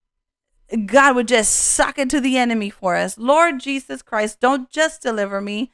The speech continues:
Don't just give me victory. Don't just bring me through, but suck him in the teeth, Lord." I know that's probably not a very good prayer, but hey, King David did it,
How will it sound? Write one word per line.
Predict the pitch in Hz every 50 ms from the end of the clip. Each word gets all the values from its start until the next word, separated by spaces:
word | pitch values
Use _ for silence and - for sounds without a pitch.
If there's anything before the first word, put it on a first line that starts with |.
| _ _ _ _ _ - 196
Don't | 196 254 294 339 381 359 311
just | - - 302 285 277 277 - - 208
give | 226 240 226 214 208
me | 208 202 190
victory. | 185 185 196 190 - _ - 208 220 226 233
Don't | 214 214 - - 311 349 392 415 381 320
just | - 294 277 262 254 - - _
bring | 220 233 226 233 233
me | 226 233
through, | 220 - 214 214 220 220 220 _ _ _ _ _ _
but | - 190 190 247 240 302 -
suck | - - - - - 311 339 339 -
him | 320 285 285
in | 277 269 254
the | 254
teeth, | 247 - - 240 220 208 196 196
Lord." | 190 196 180 156 143 - - _ _ _ _ _ _ _ _ -
I | 226 240 262 294 320
know | 311 302 302 302 294
that's | 285 277 277 269 _
probably | - 269 262 262 254 247 240 254 254 254
not | 247 233 220 220 226 226 226 - _ _ _
a | - 208 226
very | 208 202 214 214 208 214 214
good | 208 196 - 214 208 202 208
prayer, | - - 196 190 196 190 185 190
but | 190 - 190 185
hey, | 196 202 240 226 226 220 208
King | - - - 247 254 262 254
David | 240 247 233 233 226 220 214
did | 208 196 190
it, | 196 190 190 -